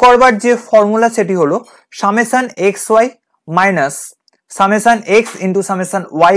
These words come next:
divided by n। তারপর গোটাটার হোল আমি যদি, গোটাটার হোল আমি ডিভাইডেড করলাম, ডিভাইডেড করে summation y square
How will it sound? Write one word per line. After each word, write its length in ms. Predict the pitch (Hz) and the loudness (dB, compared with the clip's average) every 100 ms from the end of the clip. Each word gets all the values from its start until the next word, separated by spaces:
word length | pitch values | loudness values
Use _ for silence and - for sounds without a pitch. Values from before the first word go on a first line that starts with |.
| 175 | 0
divided 340 | 147 151 151 139 | 2 2 0 0
by 80 | 151 143 147 175 | 0 0 -2 -4
n। 20 | 226 _ _ _ - | -4 _ _ _ 0
তারপর 200 | 196 220 190 | 4 4 4
গোটাটার 400 | 214 240 254 247 - | 4 4 4 2 2
হোল 240 | 226 240 135 - _ - 165 | 4 6 4 -2 _ -4 -2
আমি 140 | 180 180 | 0 0
যদি, 180 | 180 165 143 131 123 _ _ _ _ _ _ - 131 | 0 0 -6 -12 -16 _ _ _ _ _ _ -10 0
গোটাটার 380 | 185 202 202 214 175 | 2 2 2 0 2
হোল 160 | 208 226 180 | 2 2 0
আমি 120 | 175 165 | -4 -4
ডিভাইডেড 360 | 147 165 175 202 214 | 2 2 2 -2 -2
করলাম, 200 | 208 233 180 | 0 0 -2
ডিভাইডেড 340 | 156 160 165 - | 0 0 -2 -4
করে 140 | 180 240 _ _ _ - | -4 -4 _ _ _ -4
summation 420 | 190 202 196 214 196 139 160 | 0 0 0 -2 -2 2 4
y 40 | 185 175 | 4 0
square 260 | - 226 | 2 2